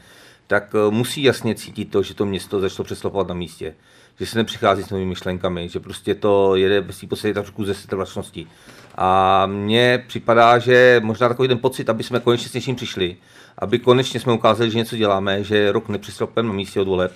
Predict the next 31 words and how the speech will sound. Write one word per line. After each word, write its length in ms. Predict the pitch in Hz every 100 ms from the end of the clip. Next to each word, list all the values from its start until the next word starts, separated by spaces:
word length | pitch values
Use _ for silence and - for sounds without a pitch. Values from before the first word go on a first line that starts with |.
| - _ - - _
tak, 260 | - 110 -
eh, 220 | 110 107
se 180 | - 120
vypustí 380 | 110 110 - 117
nějaký, 640 | 113 113 120 120 107 101
nějaký 320 | 101 104 - 110
nedomyšlený 520 | 107 113 110 120 123
nápad. 420 | 101 - - - _ _ _ _ _ _ _ _ -
A 400 | 92 95 95 95
čeká 360 | - 95 110
se, 200 | 104 -
eh, 340 | 110 107 107 - 101 101 98 98
co 200 | 98 -
s 80 | -
tím 140 | 107
ta 80 | 107
veřejnost 300 | 107 113 113
udělá. 340 | 117 139 107 -
A 260 | 92 90 - - - -
já 120 | 95
v 60 | 92
tomhle 200 | 104 101
případě 500 | - 101 98 98 98
s-, 420 | 95 - - - - - - - - _ _ _ - -
jsem 80 | 98
přesvědčený, 500 | 95 95 - 101 95
že 260 | 101 95 - - - -
vedení 200 | 92 104
města 260 | 101 107
tvrdě 300 | - 104 107
narazí. 360 | 107 113 104